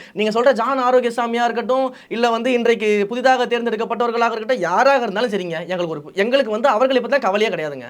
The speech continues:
எங்களை பொறுத்த வரைக்கும் எங்க தலைவர் ஒருத்தர் தான். அவர் என்ன முடிவு பண்றாரோ, அவர் என்ன ஸ்டெப்ஸ் எடுக்கிறாரோ, அதுதான் எங்களுடைய முடிவு. நீங்க திரும்ப திரும்ப வந்து ஜானா இருக்கட்டும்,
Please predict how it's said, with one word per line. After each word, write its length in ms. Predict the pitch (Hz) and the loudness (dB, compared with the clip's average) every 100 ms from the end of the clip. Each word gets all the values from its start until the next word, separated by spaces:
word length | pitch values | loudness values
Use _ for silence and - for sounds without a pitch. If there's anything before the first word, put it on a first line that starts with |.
| - | -8
எங்களை 500 | 143 202 269 294 269 | -4 -2 2 4 4
பொறுத்த 280 | 202 196 202 | 2 0 -2
வரைக்கும் 240 | 247 247 | 2 0
எங்க 40 | |
தலைவர் 340 | 185 180 226 202 | 2 2 2 0
ஒருத்தர் 260 | 165 160 | -2 -4
தான். 200 | 156 170 - | -4 -4 -4
அவர் 380 | 143 208 302 | -2 0 2
என்ன 240 | 294 277 320 | 2 4 4
முடிவு 380 | 262 247 208 208 | 2 -2 -4 -2
பண்றாரோ, 300 | 190 175 214 | 0 0 0
அவர் 340 | 147 160 196 | 0 0 0
என்ன 240 | 185 254 277 | 0 0 0
ஸ்டெப்ஸ் 200 | 214 - | -2 -2
எடுக்கிறாரோ, 300 | 202 165 185 | -4 -2 -2
அதுதான் 320 | 190 254 311 | -2 0 2
எங்களுடைய 340 | 285 233 208 190 | 2 2 2 0
முடிவு. 360 | 185 175 143 - - - | -2 -4 -8 -12 -20 -8
நீங்க 220 | 233 220 | -4 -2
திரும்ப 320 | 240 294 294 | -2 0 0
திரும்ப 320 | 220 262 269 | 0 2 6
வந்து 220 | 247 247 | 6 4
ஜானா 360 | 220 196 220 220 | 2 2 2 2
இருக்கட்டும், 460 | 208 214 202 214 | 0 -2 -2 -2